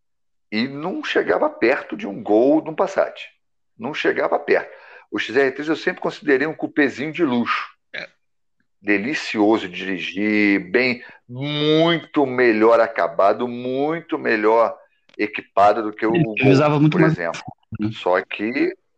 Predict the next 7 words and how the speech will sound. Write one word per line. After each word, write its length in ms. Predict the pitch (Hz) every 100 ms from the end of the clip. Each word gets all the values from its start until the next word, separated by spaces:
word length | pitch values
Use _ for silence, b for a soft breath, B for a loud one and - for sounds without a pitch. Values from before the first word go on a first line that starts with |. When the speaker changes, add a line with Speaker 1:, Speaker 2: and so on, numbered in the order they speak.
| _ _ _ _ _ _ _ - _ _ _ _ _
Speaker 2:
Visava 320 | 131 117 135 131
muito 220 | 139 -
Speaker 1:
Oi? 60 |
Speaker 2:
mais 120 | 151 156
o 40 |
conforto, 540 | 165 127 123 139 151
né? 160 | 120